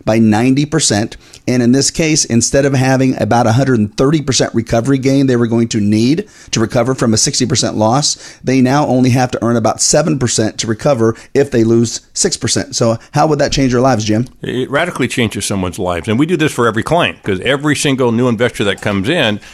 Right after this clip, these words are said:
Speaker 2: they're in that same position.
Speaker 1: Well, Jim, I think it's a great time to then let the viewers know that if you have worked hard to get here and you did your best to save your money, you deserve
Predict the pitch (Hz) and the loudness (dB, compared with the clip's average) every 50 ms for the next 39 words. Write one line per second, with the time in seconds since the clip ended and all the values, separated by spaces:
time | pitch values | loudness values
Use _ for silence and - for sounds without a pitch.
0 | - - - 98 120 135 139 143 127 113 117 117 110 107 107 104 - - 127 117 | -20 -16 -6 -2 0 2 2 0 0 0 0 0 2 0 0 0 -2 -2 -2 -2
1 | 113 107 98 - - - 107 98 104 92 - - 101 71 - - - _ _ 139 | 0 -2 -2 -4 -4 -4 -2 -2 -2 -2 -2 -4 -8 -8 -8 -14 -20 _ _ -4
2 | 143 147 147 156 156 160 165 147 156 151 156 190 175 147 127 - 123 139 135 131 | -2 0 2 2 2 2 0 0 0 -2 -2 0 -2 -2 -2 -2 -2 -2 -2 -2
3 | - 139 131 135 135 135 131 123 113 120 120 120 117 120 123 120 120 - - - | -2 -2 -2 0 -2 -2 -4 -4 -4 -2 0 0 0 0 0 0 -2 -4 -4 -4
4 | 127 120 - 113 110 110 120 127 127 131 117 120 113 113 113 131 143 - - - | -4 -2 -2 -2 0 0 2 2 2 2 2 2 2 2 2 0 -2 -6 -12 -20
5 | - - - - - 120 123 151 180 180 180 175 160 131 131 135 143 143 143 135 | -20 -20 -10 -6 -4 -2 0 0 -2 0 0 0 2 2 2 2 0 0 0 0
6 | 131 123 - 131 123 120 117 104 120 120 131 135 131 143 151 - - _ _ _ | -2 0 0 0 0 0 0 0 0 0 2 2 0 0 -2 -6 -10 _ _ _
7 | - 127 131 123 117 131 127 120 107 95 117 117 117 - - 131 - 135 127 120 | -2 0 2 2 2 2 2 0 0 0 0 0 0 0 -2 -2 0 0 0 0
8 | 117 110 110 110 113 120 131 131 131 - - - 120 139 165 165 143 117 117 135 | 2 2 2 4 4 2 2 2 0 -2 0 0 2 2 2 2 0 2 2 2
9 | 139 139 123 104 92 | 2 2 2 0 -2